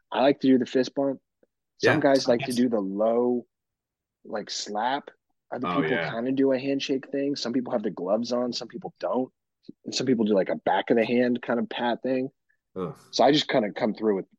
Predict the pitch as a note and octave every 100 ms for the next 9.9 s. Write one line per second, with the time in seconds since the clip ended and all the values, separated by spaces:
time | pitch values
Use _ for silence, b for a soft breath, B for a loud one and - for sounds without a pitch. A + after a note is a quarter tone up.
0 | _ B2 G#2+ F2+ F2+ D#2 D#2+ D2 D#2 -
1 | - C#2 D2+ - C#2+ D2 _ - - E2+
2 | E2 E2+ - G2 F#2+ G#2 G#2 - C3 C#3
3 | C3+ A#2 A#2+ G2+ - A2 F#2+ F#2 F2 E2+
4 | - F#2+ E2 E2+ F#2 A#2 - - - F2+
5 | - G#2 F2+ D#2 F2 - - _ _ -
6 | B2+ B2+ B2+ B2+ A#2 - A2+ G#2 - F#2+
7 | F#2+ A2 F#2+ G2+ G2 F#2+ F2+ F#2 F2 F2
8 | F2 F2 F2+ - E2 E2+ E2+ D#2+ E2+ D#2+
9 | E2 E2 D#2 - C2 A1+ - G2+